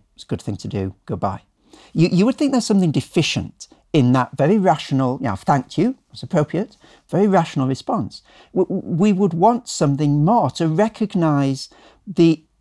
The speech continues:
enormity of what's just happened. You'd want me to search for some sort of language that tries to do justice to the fact that my family were dying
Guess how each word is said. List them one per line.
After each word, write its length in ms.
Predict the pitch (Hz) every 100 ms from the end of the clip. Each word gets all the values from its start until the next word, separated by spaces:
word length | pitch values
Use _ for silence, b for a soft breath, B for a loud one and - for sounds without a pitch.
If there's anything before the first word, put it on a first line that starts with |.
| _ _ _ _ -
enormity 680 | 165 175 175 175 151 -
of 100 | 147
what's 200 | 165 170
just 240 | - 175 -
happened. 420 | 226 - 143 107
You'd 140 | 156
want 200 | 170 226
me 100 | 233
to 80 | 214
search 480 | 190 - 202 214 -
for 120 | -
some 380 | 175 - 202 214
sort 300 | 202 - 175
of 100 | 160
language 520 | 151 156 208 185 123
that 120 | - -
tries 300 | - 185 175
to 100 | -
do 140 | 139
justice 440 | 113 240 - 202 -
to 100 | 151
the 80 |
fact 200 | 131 139
that 60 | -
my 180 | 160 233
family 320 | 233 190 139
were 200 | 123 113 -
dying 720 | 214 240 277 123 131 240 240